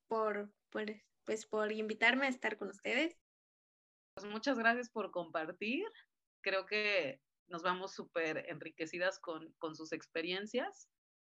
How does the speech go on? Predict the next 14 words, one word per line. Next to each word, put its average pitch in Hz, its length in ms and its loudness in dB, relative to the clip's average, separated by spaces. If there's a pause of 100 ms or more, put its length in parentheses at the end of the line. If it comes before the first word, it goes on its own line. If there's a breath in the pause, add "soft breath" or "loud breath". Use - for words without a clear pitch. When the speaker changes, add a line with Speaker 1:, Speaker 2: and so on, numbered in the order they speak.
Speaker 2:
Me 180 140 2
encantó 185 720 6
escucharlas. 233 1080 4 (140)
Eh, 165 500 0 (360 soft breath)
estoy 185 200 2
de 208 80 12
acuerdo 202 260 4
con 190 180 2
muchos 240 300 2
puntos 208 320 -2
de 190 100 2
vista 196 320 2
de 190 120 2
ustedes. 214 720 2